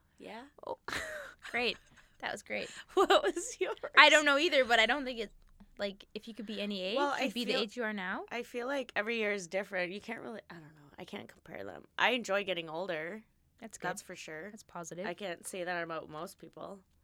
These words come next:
Speaker 2: You don't enjoy other people getting older?
Speaker 1: No, I, I,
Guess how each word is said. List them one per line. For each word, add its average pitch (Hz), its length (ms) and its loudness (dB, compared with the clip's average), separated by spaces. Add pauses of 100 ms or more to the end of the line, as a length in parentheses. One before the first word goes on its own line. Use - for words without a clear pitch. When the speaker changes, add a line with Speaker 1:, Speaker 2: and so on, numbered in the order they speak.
(480)
Speaker 2:
You 202 140 -4
don't 185 120 -2
enjoy 190 200 -4
other 175 260 -2
people - 220 -10
getting 220 240 -4
older? 262 300 -4 (580)
Speaker 1:
No, 220 100 6
I, 226 120 8 (120)
I, 208 160 4